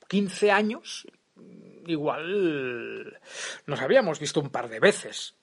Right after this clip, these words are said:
nada más, un par de veces en quince años. La típica persona que tienes en redes sociales, que felicitas por cumpleaños, navidades, fines de año, pero, pero nada más. Y esta persona, de la misma manera que yo me alejé de la tele y me centré, pues, en los podcasts, en la radio, en mis libros,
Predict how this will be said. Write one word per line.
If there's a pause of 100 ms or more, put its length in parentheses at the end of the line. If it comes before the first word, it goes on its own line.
(120)
nada
más,
un
par
de
veces
en
quince
años. (180)
La
típica
persona
que
tienes
en
redes
sociales, (300)
que
felicitas (260)
por
cumpleaños,
navidades,
fines
de
año,
pero,
pero
nada
más. (280)
Y
esta
persona, (280)
de
la
misma
manera
que
yo
me
alejé
de
la
tele
y
me
centré,
pues,
en
los
podcasts,
en
la
radio,
en
mis
libros,